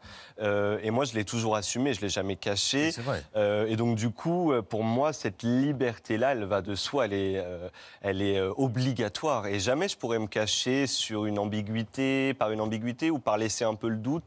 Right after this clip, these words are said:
Speaker 1: de la métaphore. Pour moi, ça a toujours été validé. Je parle d'histoire, euh, de mes histoires, euh, qui sont, euh, homosexuelles,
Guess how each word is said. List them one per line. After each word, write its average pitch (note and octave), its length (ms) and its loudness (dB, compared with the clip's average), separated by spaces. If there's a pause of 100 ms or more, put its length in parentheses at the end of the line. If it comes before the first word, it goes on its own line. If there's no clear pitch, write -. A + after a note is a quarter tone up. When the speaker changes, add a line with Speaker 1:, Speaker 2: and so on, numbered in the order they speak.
Speaker 1:
de A2 120 -4
la G#2 100 0
métaphore. G#2+ 540 0 (460)
Pour A2 160 0
moi, C3 180 4
ça A#2+ 160 -2
a G#2+ 60 2
toujours A#2 340 0
été A2 160 -2
validé. G#2+ 560 0
Je - 100 -2
parle G#2+ 360 2
d'histoire, A2 680 0 (440)
euh, G2 580 0 (100)
de G#2 140 -2
mes A2+ 240 2
histoires, A#2+ 500 2
euh, G#2+ 120 0
qui G#2 180 -6
sont, A#2 300 0
euh, F#2+ 260 -2 (100)
homosexuelles, G#2 720 -2